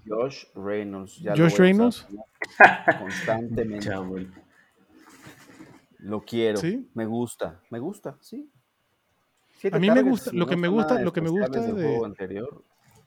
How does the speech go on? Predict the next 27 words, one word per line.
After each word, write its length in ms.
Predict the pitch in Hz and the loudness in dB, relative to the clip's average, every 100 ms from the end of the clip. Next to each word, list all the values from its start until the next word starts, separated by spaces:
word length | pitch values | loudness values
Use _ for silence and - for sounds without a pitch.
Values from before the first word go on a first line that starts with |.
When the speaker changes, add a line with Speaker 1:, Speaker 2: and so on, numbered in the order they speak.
| - | -14
Speaker 1:
La 120 | 92 | -10
Speaker 2:
Ajá. 100 | 95 | -8
Speaker 1:
verdad 180 | 123 113 | -4 -2
Speaker 3:
Eso 100 | 165 | -2
Speaker 1:
es 60 | 127 | -2
Speaker 3:
es 60 | |
cierto. 420 | 107 107 98 95 - | -4 -4 -6 -10 -10
Speaker 1:
cuatro 280 | 117 117 123 | -8 -6 -4
recepciones, 640 | 104 95 - 127 127 151 170 | -6 -10 -12 -8 -8 -8 -12
ochenta 400 | 98 113 101 98 | -12 -10 -8 -6
yardas. 520 | 107 123 143 156 - _ _ _ _ _ - | -6 -6 -8 -10 -16 _ _ _ _ _ -14
Es, 400 | 123 131 - - | -14 -12 -16 -12
es, 600 | 190 - - - - - | -12 -12 -20 -20 -20 -20
es 140 | - - | -16 -12
un 100 | 165 | -12
sex 300 | - 156 156 | -12 -12 -12
appeal 320 | - 147 143 | -10 -6 -4
ahí, 280 | 104 170 131 | -4 -6 -10
¿eh? 180 | 107 214 - _ _ _ _ _ | -12 -12 -16 _ _ _ _ _
Para, 840 | 120 107 101 98 95 90 92 85 - _ _ _ _ - | -8 -6 -6 -6 -8 -10 -12 -16 -20 _ _ _ _ 2
para 240 | 143 139 | 6 8
esa 640 | 165 165 202 185 180 135 - | 6 4 2 2 0 -4 -10
posición 460 | 143 131 123 151 143 | -8 -8 -6 -6 -6
que, 240 | 160 127 - - | -8 -8 -14 -14
que 80 | 127 | -12
te 160 | - 120 | -6 -6
gusta, 960 | 117 135 139 151 139 139 135 135 - | -6 -8 -6 -4 -2 -2 -2 -4 -8